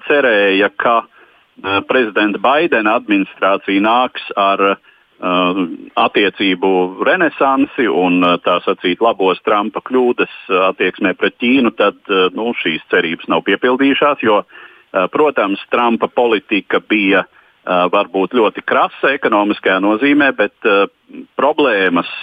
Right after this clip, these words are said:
kas saistās ar Ķīnu, uh, un kuras, uh, cita starpā uzrādīja arī,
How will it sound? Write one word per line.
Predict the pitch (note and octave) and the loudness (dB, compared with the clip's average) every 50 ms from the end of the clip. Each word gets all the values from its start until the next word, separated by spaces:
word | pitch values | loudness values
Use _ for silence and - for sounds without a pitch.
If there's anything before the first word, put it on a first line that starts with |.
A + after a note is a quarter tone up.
| - - | -6 -4
kas | - D#2 - - | -4 -4 -2 -2
saistās | - D3 F#3+ G3 - - G#3 - C3+ - - | 0 0 0 0 0 0 0 0 0 0 0
ar | G#2 - - | -2 -2 -4
Ķīnu, | - - G#2+ G2+ G#2 G#2 G2+ F#2 F2 - | -6 -6 -2 0 0 2 2 2 0 -2
uh, | - _ _ _ _ - - - _ _ - F#2+ E2 D#2 D2 C2 | -6 _ _ _ _ -20 -20 -20 _ _ -4 0 0 2 2 0
un | - E2+ F2 F2 F2 F2+ | 0 0 2 2 0 0
kuras, | - - G#2 G#2 G#2 G2 F#2 F2+ - - - - - | 0 0 2 2 2 2 0 0 -4 -8 -18 -12 -6
uh, | - F#2+ F2 F2 F2 E2+ E2+ E2 - G2+ E2+ C#2 B1+ C2+ - - - - _ | -2 0 2 2 2 2 0 -2 -4 -6 -6 -6 -6 -8 -12 -14 -20 -20 _
cita | - A#2+ A#2+ - - - | -4 -4 -2 -2 -2 -4
starpā | - - - G2 F#2 - - F2+ F2 E2+ | -2 -2 -2 -2 -2 -2 0 0 2 2
uzrādīja | F2 G2 F#2+ G#2 F#2 E2+ D#2+ D#2 - F2 E2+ D#2+ D#2+ - | 0 0 0 0 0 0 0 0 -2 -2 -4 -2 0 0
arī, | - F2+ F#2 F2 E2+ E2 | 0 0 0 -2 -4 -6